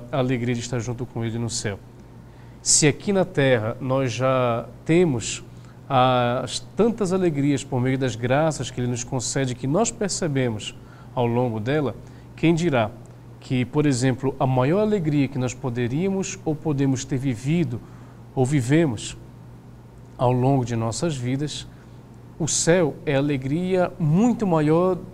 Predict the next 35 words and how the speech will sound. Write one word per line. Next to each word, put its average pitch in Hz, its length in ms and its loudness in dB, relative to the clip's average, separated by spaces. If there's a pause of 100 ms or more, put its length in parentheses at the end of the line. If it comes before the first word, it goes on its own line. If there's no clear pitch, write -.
daquela 190 480 2
maior 196 340 4
que 202 100 -6
nós 190 160 2
já 170 80 2
vivemos 151 400 2
aqui 147 200 -2
nesta 135 280 -4
terra. 107 300 -6 (800)
Isso 135 100 -2
significa 147 480 0
dizer, 135 320 0
meus 139 140 0
irmãos 127 260 0
e 127 40 0
irmãs, 135 220 -2
que, 135 240 -2 (580)
ah, 135 340 2
o 147 80 -2
que - 180 -6
nós 180 180 2
podemos 156 440 0
dizer 127 280 -2
do 123 120 -4
céu 156 420 2 (100)
ainda 143 600 2
é 156 100 2
muito 175 540 2
mais 135 260 4
do 127 80 -6
que 131 100 -4
as 123 60 -2
nossas 131 280 -2
próprias 185 400 -4
palavras 147 640 -2